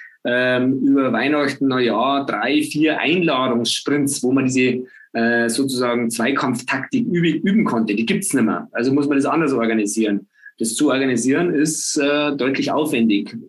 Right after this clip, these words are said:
Braucht auch wieder viele Trainer, die, äh, letztlich mit den Athleten dann diese Wettkämpfe, äh, bestreiten und eben aus jedem Wettkampf auch die Trainingslehren ziehen.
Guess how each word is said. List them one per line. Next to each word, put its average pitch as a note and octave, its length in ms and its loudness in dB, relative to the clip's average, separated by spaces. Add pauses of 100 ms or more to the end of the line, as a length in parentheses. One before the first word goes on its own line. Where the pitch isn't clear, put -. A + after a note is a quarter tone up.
Braucht A#2+ 360 -2
auch C3+ 200 0
wieder C#3 140 2
viele C#3 280 2
Trainer, F#3 560 0 (380)
die, D3+ 340 4
äh, C3+ 260 0
letztlich C3+ 360 0
mit D#3 160 2
den C#3 100 2
Athleten C3 460 2
dann B2 180 0
diese B2+ 160 0
Wettkämpfe, B2 800 -2 (340)
äh, A#2 520 2
bestreiten C3+ 880 0
und B2+ 420 -2 (220)
eben C3+ 580 2 (240)
aus D3 560 0
jedem C#3+ 260 2
Wettkampf C#3 460 -2
auch C3 320 -2
die A2+ 140 -2
Trainingslehren A2 640 0
ziehen. G2 460 -4